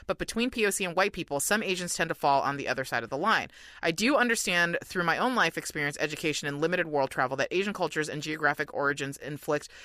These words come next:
their own biases on other Asian cultures. My gripe is this. Plain and simple, where I'm from, normally Asian skin tones don't like us so much, and it functions to us that in their na-,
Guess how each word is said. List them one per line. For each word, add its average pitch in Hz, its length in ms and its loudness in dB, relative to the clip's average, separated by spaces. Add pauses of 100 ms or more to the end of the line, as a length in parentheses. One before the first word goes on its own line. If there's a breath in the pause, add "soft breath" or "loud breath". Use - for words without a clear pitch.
(160 loud breath)
their 170 160 2
own 233 140 2
biases 151 680 0
on 147 340 4
other 143 520 2
Asian 139 220 -4
cultures. - 460 -4
My 131 120 0
gripe - 320 0
is 147 160 -4
this. - 260 -6 (260 loud breath)
Plain 262 200 4
and 294 100 0
simple, 196 420 2
where 165 180 4
I'm 226 180 4
from, 165 340 0
normally 196 400 0
Asian 190 240 0
skin 180 220 -4
tones 165 320 -4
don't 165 200 2
like 147 220 2
us 151 100 0
so 147 160 0
much, 127 280 -2
and 151 100 0
it 139 60 -6
functions 196 500 -2
to 165 120 0
us 139 180 4 (380 loud breath)
that 160 160 2
in 180 120 -2
their 202 160 2
na-, 185 260 4